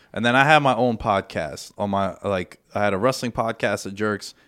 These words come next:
I had Degeneration Bets. And, bro, even when we started V M and the fan base was brought in from Joe, who had, like, influence and had his own thing,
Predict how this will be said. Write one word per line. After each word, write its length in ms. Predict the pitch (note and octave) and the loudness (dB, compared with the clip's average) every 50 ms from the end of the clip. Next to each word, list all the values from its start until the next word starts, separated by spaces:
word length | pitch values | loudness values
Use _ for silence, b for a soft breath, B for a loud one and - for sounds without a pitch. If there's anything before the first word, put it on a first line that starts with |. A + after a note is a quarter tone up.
| b | b
I 120 | b G2+ G#2+ | b -2 0
had 100 | G#2+ G2+ | 0 0
Degeneration 540 | A2+ G#2+ G2+ A2 G#2 G2+ G2 - - G2 F2+ | -2 -4 -2 -2 -2 -2 -4 -6 -6 -6 -4
Bets. 280 | F#2+ F#2 F2+ - - b b b b b b b b b | -4 -4 -6 -8 -14 b b b b b b b b b
And, 120 | A#2+ C3 | -4 0
bro, 220 | D#3 G3 G3 F3 - | 2 4 4 4 2
even 440 | F#3 F#3 G#3+ A3+ B3+ C4 A#3+ A3 G3 | 0 0 2 2 2 2 2 2 2
when 180 | F3+ F#3 F3 D#3+ | 2 0 0 0
we 80 | D#3 | -2
started 480 | D3 - - - C#3 E3 F3+ F3+ F3+ D#3+ | -2 -2 0 4 4 4 6 4 2 0
V 220 | D3 F3 F3+ F3 | 0 0 2 2
M 320 | E3+ F3+ G3 G3+ G3 - - | 4 4 4 2 0 -2 0
and 240 | - C3+ B2+ B2 B2 | 2 2 4 4 2
the 60 | A#2+ | 0
fan 320 | - - - C#3 D#3 D#3+ D3+ | 0 0 0 2 2 2 2
base 320 | D#3+ D#3 D#3 D3 D3 - | 2 2 2 0 -2 -4
was 240 | B2 A2 G#2 G2+ - | -6 -6 -6 -6 -12
brought 420 | - - - A#2 B2 C3+ C#3 B2+ | -14 -10 -4 2 4 4 6 6
in 280 | B2 C3+ D3 D3+ D3+ - | 6 4 2 2 0 -4
from 340 | - - - A#2+ G2 G2 F#2+ | -8 -6 -4 -4 -4 -4 -2
Joe, 440 | G2 A2 A#2+ C#3 D#3 E3+ G3 G3 - _ _ _ _ _ _ _ _ _ | 0 4 6 6 6 6 4 0 -6 _ _ _ _ _ _ _ _ _
who 280 | - C3+ B2+ A#2 A2 | -2 0 0 0 0
had, 400 | G#2 G#2+ B2+ C#3 D#3 D#3+ D#3 C#3+ | 0 4 6 10 10 10 10 8
like, 260 | C#3 B2+ A#2+ A2 - - | 6 4 4 2 0 -2
influence 560 | C3+ D3+ C#3 - D3+ D3+ D3+ D#3 D#3+ D3 - | -4 -4 -4 -2 -2 0 0 0 -2 -4 -6
and 100 | G#2 G#2 | -6 -2
had 180 | A2+ B2+ C3 C#3 | 0 0 0 0
his 120 | C#3+ C3 | 0 -2
own 180 | C3+ C3+ C#3 C3 | -2 -4 -4 -2
thing, 280 | C#3 C#3+ E3 F3+ F#3+ | -2 -2 -2 -2 -6